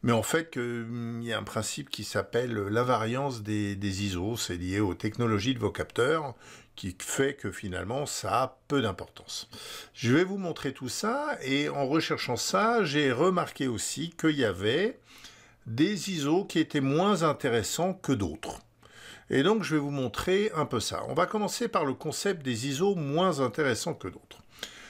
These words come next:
Lorsque vous faites du raw, alors tout ça c'est en raw, hein, évidemment. Lorsque vous faites du raw, euh, vous avez les données brutes du capteur.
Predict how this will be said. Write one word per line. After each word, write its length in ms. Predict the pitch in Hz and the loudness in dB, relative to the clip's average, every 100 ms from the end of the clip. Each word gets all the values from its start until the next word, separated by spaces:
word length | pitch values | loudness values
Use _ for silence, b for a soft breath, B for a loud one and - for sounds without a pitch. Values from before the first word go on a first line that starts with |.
| B B B | B B B
Lorsque 320 | 143 185 - 151 | 4 4 2 -2
vous 160 | 123 | -2
faites 240 | 104 104 87 | -2 -4 0
du 100 | 127 | 4
raw, 240 | 156 180 | 6 6
alors 180 | 120 90 | 4 0
tout 140 | - | -8
ça 220 | 107 123 | 0 0
c'est 120 | 117 104 | 0 -2
en 120 | 95 | -4
raw, 360 | 85 76 78 | -4 -6 -6
hein, 160 | 82 87 82 | -8 -8 -8
évidemment. 380 | 87 80 76 - | -8 -6 -8 -2
Lorsque 320 | 110 110 - | 2 2 2
vous 140 | 139 | 0
faites 300 | 117 - 104 | 0 0 -2
du 120 | 98 123 | 0 0
raw, 600 | 131 180 202 214 190 147 | 4 4 4 2 2 -2
euh, 400 | 120 113 110 107 | 0 2 4 0
vous 280 | 95 98 92 | 0 -2 0
avez 320 | 98 160 180 | 2 4 4
les 160 | 135 101 | 2 -2
données 800 | 92 101 139 165 175 175 175 170 | 0 2 2 2 2 2 0 0
brutes 420 | 113 131 170 117 | 0 2 2 -2
du 160 | 127 | -8
capteur. 500 | 127 120 - 90 - | -2 -4 -2 -8 -8